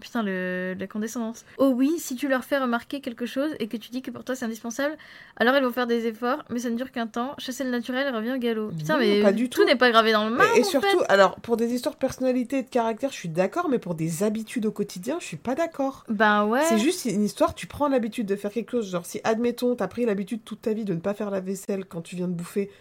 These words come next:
Speaker 2: bah, tu vas pas avoir le réflexe de le faire. Mais si tu prends l'habitude à chaque fois de nettoyer derrière toi dès que tu bouffes,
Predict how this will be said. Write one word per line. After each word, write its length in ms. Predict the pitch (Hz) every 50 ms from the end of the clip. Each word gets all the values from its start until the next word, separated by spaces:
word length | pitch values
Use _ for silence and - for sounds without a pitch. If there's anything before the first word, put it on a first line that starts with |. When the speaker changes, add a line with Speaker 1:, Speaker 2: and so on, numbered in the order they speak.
| - _ _
Speaker 2:
bah, 60 | - 170
tu 120 | - 160
vas 120 | 160 151
pas 180 | 143 - 285 285
avoir 160 | 277 240 214
le 80 | 196 -
réflexe 280 | 185 - 180 170 170
de 60 | 165 160
le 60 | 160
faire. 220 | - 247 311 320 - - - - - -
Mais 60 | 180
si 140 | 170 - 226
tu 100 | 262 262
prends 160 | - - 269
l'habitude 380 | 240 220 208 220 208 262 240 196
à 40 |
chaque 220 | 190 - 226 220 -
fois 140 | - 240 196
de 80 | 196
nettoyer 420 | 170 180 202 208 - 247 247 226 214
derrière 360 | 180 196 190 202 202 202 -
toi 180 | - 240 226 202
dès 160 | 175 170 208
que 100 | 208 -
tu 140 | - - 185
bouffes, 440 | 175 202 254 330 - - - -